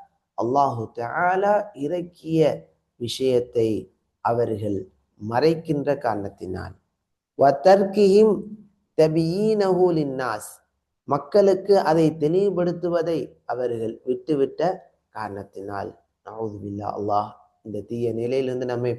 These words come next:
பாதுகாப்பானா. இதுவரைக்கும் கடந்த வகுப்பில் நாம் பார்த்தோம். இந்த ஆயாவில் இடம்பெறக்கூடிய லஅனா, சாபம் என்பதின் அர்த்தத்தை இங்கே விளக்குறாங்க. வல் லஅனத்து,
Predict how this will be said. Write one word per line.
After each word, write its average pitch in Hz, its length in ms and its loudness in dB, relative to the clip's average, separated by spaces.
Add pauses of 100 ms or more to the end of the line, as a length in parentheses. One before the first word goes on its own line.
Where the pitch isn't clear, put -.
பாதுகாப்பானா. 104 640 -8 (640)
இதுவரைக்கும் 135 480 2
கடந்த 131 260 0
வகுப்பில் 131 340 -2
நாம் 104 240 -10
பார்த்தோம். - 420 -12 (720)
இந்த 156 100 4 (120)
ஆயாவில் 196 500 8
இடம்பெறக்கூடிய 143 720 0 (420)
லஅனா, 156 460 0 (880)
சாபம் 185 760 2 (220)
என்பதின் 127 380 -2 (180)
அர்த்தத்தை 135 500 -2 (320)
இங்கே 117 200 -4
விளக்குறாங்க. 92 520 -8 (1160)
வல் 165 200 6 (100)
லஅனத்து, 180 600 4